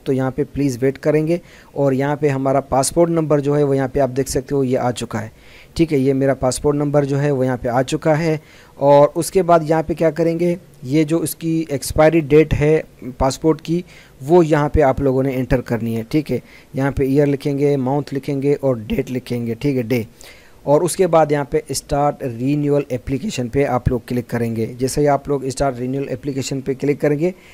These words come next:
तो दूसरे, अ, मेथड में चले जाएंगे। वहाँ पे फिर प्रोसेस होगा पेमेंट का। पेमेंट आप लोगों ने वहाँ पे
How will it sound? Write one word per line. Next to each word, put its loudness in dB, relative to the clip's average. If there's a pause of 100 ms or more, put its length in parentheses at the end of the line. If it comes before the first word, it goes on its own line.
(140)
तो -2
दूसरे, 0
अ, 0
मेथड -4
में -2
चले 0
जाएंगे। 0
वहाँ -4
पे 0
फिर -4
प्रोसेस -4
होगा 0
पेमेंट -4
का। -2
पेमेंट -4
आप -4
लोगों -2
ने -4
वहाँ -4
पे -6